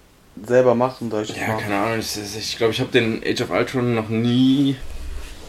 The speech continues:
Speaker 2: geguckt, weil bei, dann müsste das der dritte Avengers-Teil sein.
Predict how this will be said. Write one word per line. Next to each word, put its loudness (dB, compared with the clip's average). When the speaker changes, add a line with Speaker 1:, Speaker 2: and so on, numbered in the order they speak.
Speaker 2:
geguckt, -2
weil 4
bei, 4
dann 2
müsste 2
das -6
der 0
dritte -2
Avengers-Teil -8
sein. -8